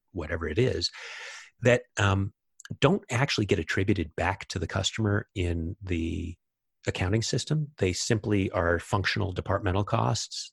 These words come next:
that hide as average cost that gets sort of smeared like peanut butter across the entire customer base.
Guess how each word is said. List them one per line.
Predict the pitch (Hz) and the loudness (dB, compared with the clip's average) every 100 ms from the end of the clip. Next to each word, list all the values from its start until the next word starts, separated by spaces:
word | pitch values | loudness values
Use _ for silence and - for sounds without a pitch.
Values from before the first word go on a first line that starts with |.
| - | -6
that | 101 90 - _ - - | 2 2 2 _ -20 -14
hide | - 117 101 87 87 95 101 _ _ _ _ _ | -4 2 2 2 -2 -4 -10 _ _ _ _ _
as | 95 90 82 82 - - | 0 2 2 0 -4 0
average | 90 87 87 - | 0 0 -4 -4
cost | - 85 87 - - | -4 -2 -2 -6 -6
that | 95 | -6
gets | 92 - - - _ | -4 -6 -10 -14 _
sort | - 98 | -8 -6
of | 90 | -4
smeared | - 101 92 87 | -2 0 0 0
like | 82 - | -4 -2
peanut | 107 90 | -2 0
butter | 90 80 | 0 -2
across | 80 - 78 - | -4 -4 -4 -4
the | |
entire | 80 - 78 | -6 -6 -6
customer | - 90 - 80 | -6 -8 -8 -12
base. | 80 85 - | -12 -12 -16